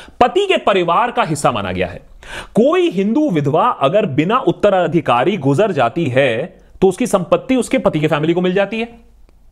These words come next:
यूनिफॉर्म सिविल कोड कानून से ये सब तलाक, शादी, उत्तराधिकार जैसे पेचीदे मामले और आसान हो जाएंगे, सुलझ जाएंगे, क्योंकि अलग-अलग कानून होने से मामला obviously legally complicate हो जाता है।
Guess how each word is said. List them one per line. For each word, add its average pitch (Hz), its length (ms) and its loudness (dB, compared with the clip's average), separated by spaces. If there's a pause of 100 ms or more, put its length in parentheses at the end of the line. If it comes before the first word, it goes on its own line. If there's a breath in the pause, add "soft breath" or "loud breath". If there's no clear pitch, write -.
(340 loud breath)
यूनिफॉर्म 339 420 2
सिविल 262 280 -2
कोड 254 280 -2
कानून 175 460 -2
से 131 520 0
ये 196 200 2
सब - 300 -4
तलाक, 139 640 0
शादी, 160 600 0
उत्तराधिकार 165 680 0
जैसे 156 280 0
पेचीदे 226 640 -2
मामले 135 520 0 (300 loud breath)
और 185 340 0
आसान 165 340 -2
हो 156 60 -2
जाएंगे, 147 220 -2
सुलझ 175 500 0
जाएंगे, 104 520 -4 (340 loud breath)
क्योंकि 247 220 2
अलग-अलग 226 580 0
कानून 160 340 0
होने 143 300 -2
से 180 320 0
मामला 151 380 0
obviously 123 380 -2
legally 147 400 0
complicate 101 380 -4
हो 95 100 -4
जाता 90 240 -6
है। 92 180 -8